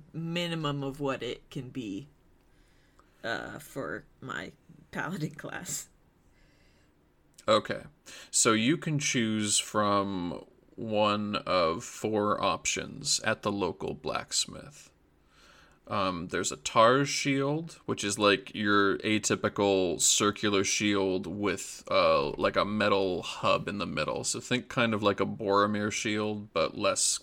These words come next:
Speaker 2: fancy. Um, you've got the buckler, which is more, like,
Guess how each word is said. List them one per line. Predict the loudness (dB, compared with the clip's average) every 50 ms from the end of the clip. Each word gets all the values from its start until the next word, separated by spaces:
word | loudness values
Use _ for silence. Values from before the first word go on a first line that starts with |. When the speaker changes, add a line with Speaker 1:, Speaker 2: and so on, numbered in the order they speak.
| -8 _ -10
Speaker 2:
fancy. | -8 -8 -8 -8 -6 -8 -8 -8 -8 -12 -14 _ _ _ _ -20 -20 -20 -20 -20 -20 -20 -20 -20 -20 -20 -20 -20 _ _ -6 -2
Um, | 0 2 2 2
you've | 2 0 2
got | 4 2 4 4
the | 0 -2
buckler, | 2 4 6 6 6 6 4 4 6 6 6 6
which | 4 4 2 2
is | 0 -2 -2
more, | -2 0 2 2 4 6 6 6 6 6 4 2
like, | 0 0 0 0 -2 -4 -10 -14 -14 -18